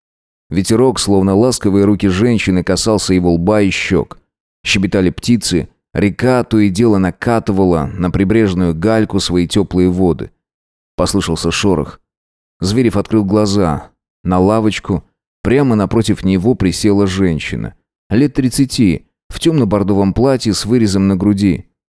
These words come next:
Она открыла сумочку, достала зеркальце и стала припудриваться. На шее у нее висели коралловые бусы, голову украшала соломенная шляпка в стиле клош.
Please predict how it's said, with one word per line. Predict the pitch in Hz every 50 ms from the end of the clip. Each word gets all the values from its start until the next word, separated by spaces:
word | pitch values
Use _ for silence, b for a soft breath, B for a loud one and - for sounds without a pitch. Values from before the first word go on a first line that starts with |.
| _ _ _ _ _ _ _ -
Она | - 95 98 95
открыла | 92 - - 110 101 90 87
сумочку, | 80 - - 127 127 123 113 101 - - - 92 80 67 - - - _ _ _ _ _ _ -
достала | - 107 110 - - 175 143 110 101
зеркальце | 95 123 151 - - 117 104 87 - - 92
и | 90
стала | - - - 143 123 104 82
припудриваться. | - 101 92 - 127 117 92 87 82 67 65 - - - - - _ _ _ _ _ _ _ _ _ _ _
На | - 92 95 90
шее | - - - 135 131 117 110 95 73 - _ _ _ _ _ _ _ -
у | 101
нее | 113 127 156 170
висели | 139 113 101 - - 160 139 113
коралловые | - - - 107 110 123 127 113 104 98 107 107 104
бусы, | 95 92 110 110 98 82 - - 69 64 60 - - - _ _ _ _
голову | - 95 101 139 139 120 107 104 104
украшала | 87 - 101 95 92 - 120 110 104 92
соломенная | - - 95 98 95 95 95 92 92 92 92
шляпка | - - - 98 107 117 123 - - - 113 104
в | -
стиле | - - - 98 95 92 90 87
клош. | - - 92 92 87 76 65 - - - -